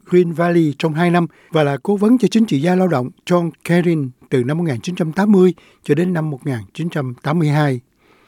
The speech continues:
Sau khi tốt nghiệp đại học, ông làm phụ tá nghiên cứu cho cựu Thủ tướng Lao động Gough Whitlam từ năm một nghìn chín trăm tám mươi hai cho đến năm tám bảy, trong đó bao gồm soạn thảo quyển sách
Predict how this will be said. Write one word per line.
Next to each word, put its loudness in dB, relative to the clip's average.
Sau -2
khi 0
tốt 0
nghiệp 0
đại -2
học, -2
ông -2
làm 0
phụ -4
tá -4
nghiên 2
cứu 0
cho -4
cựu 0
Thủ -4
tướng 0
Lao 2
động -4
Gough 0
Whitlam 0
từ 2
năm -2
một -8
nghìn -2
chín -6
trăm -2
tám 0
mươi 0
hai 0
cho -4
đến -2
năm -4
tám -4
bảy, -4
trong -2
đó -2
bao 0
gồm -4
soạn -8
thảo -8
quyển 0
sách -4